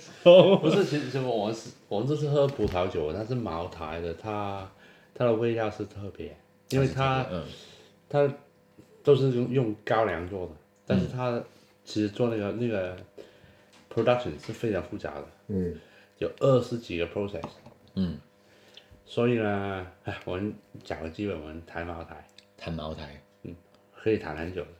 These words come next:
Speaker 1: 哇，那，那真的，
Speaker 2: 但是不是，
Speaker 1: 如果
Speaker 2: 但是我，我喝茅台不是干杯那一种，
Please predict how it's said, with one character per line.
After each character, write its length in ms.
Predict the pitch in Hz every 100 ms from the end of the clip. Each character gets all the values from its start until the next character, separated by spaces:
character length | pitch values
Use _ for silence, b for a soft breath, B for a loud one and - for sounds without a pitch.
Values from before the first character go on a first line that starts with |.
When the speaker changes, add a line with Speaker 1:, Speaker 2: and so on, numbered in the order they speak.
| _ _ -
Speaker 1:
哇， 120 | - -
那， 300 | 101 92 82 -
那 120 | 92
真 260 | 85 82 80
的， 180 | 76 73
Speaker 2:
但 120 | 123
是 60 | 110
不 40 |
是， 60 | 117
Speaker 1:
如 40 |
果 100 | 117
Speaker 2:
但 120 | 139 143
是 140 | 156
我， 320 | 123 87 87
我 240 | - 95 95
喝 200 | 117 151
茅 180 | 120 104
台 100 | 107
不 140 | 107
是 220 | 101 120
干 320 | 113 - 110 110
杯 140 | 104
那 100 | 104
一 80 | 104
种， 140 | 82